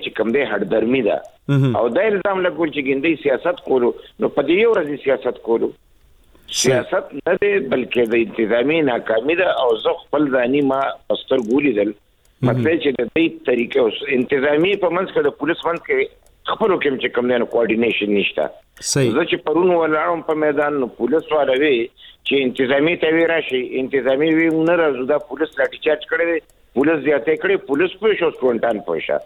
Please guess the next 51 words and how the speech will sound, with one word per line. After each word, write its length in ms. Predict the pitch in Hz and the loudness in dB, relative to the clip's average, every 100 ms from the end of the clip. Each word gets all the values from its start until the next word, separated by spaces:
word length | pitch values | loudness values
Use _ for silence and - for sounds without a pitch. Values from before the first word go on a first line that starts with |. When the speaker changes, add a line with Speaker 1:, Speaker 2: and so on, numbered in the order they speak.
| _ - | _ -6
Speaker 2:
صحیح 340 | - 147 117 | -2 2 0
دی. 100 | 98 | -2
Speaker 1:
او 200 | - 131 | -2 0
پولیس 440 | 127 - 151 208 196 | 0 -2 0 0 0
والا 200 | 185 170 | 0 2
وی 200 | 180 196 | 2 0
چې 120 | 160 | 0
دا 160 | 147 180 | -2 0
انتظامیې 800 | 170 - 143 135 143 165 190 | -2 -2 -2 0 0 2 2
موږ 120 | 175 180 | 2 0
ته 80 | 151 151 | 2 0
حکم 220 | 190 214 | 0 -2
کړی، 240 | 156 170 147 | 0 0 2
موږ 280 | 151 143 | 2 0
دا 140 | 135 131 | 0 0
هر 200 | 127 - - | 0 -2 -8
څه 60 | - | -6
کړي 160 | 113 101 | -4 -2
دي. 120 | 95 - - - | -6 -10 -20 -4
نو 80 | 120 | 0
Speaker 2:
مهم. 40 | |
Speaker 1:
انتظامیې 560 | 131 127 135 139 147 190 | 0 2 0 2 2 2
او 60 | 202 | 0
پولیس 320 | - 185 - | 0 -2 -2
خپلو 240 | - 226 | -2 0
کې 120 | 180 | 0
په 140 | 156 131 | 0 -2
جنګ 340 | 120 120 104 | 0 0 0
دي. 120 | 85 | -2
د 340 | - _ _ - | -4 _ _ 0
Speaker 2:
مهم. 220 | 135 135 | 0 2
Speaker 1:
دې 140 | 185 185 | 2 2
مطلب 300 | 156 - 165 | 0 -4 -4
دی 100 | 214 | -2
چې 100 | 202 | 0
حکومت 480 | 139 120 - 127 180 - | 2 0 0 0 -2 -2
خبر 440 | - 107 156 160 | -4 0 0 2
نه 140 | 143 | 0
دی. 180 | 120 117 113 - _ _ | 2 2 0 -4 _ _
Speaker 2:
مهم. 320 | - 135 127 117 | -4 0 2 2
Speaker 1:
یوسف 360 | 135 123 135 - | 0 0 -4 -2
سعید 140 | 175 185 | -2 0
صاحب 160 | 165 127 | 0 0
چې 100 | 123 123 | -2 -2
کوم 140 | 127 | 0
دی، 120 | 156 | 0
خبر 400 | 151 120 117 175 | 0 -2 0 0
نه 160 | 165 151 | 2 2
دی، 120 | 135 | 2
هغه 320 | 139 123 151 - | 2 0 -2 0
صرف 200 | 170 | -2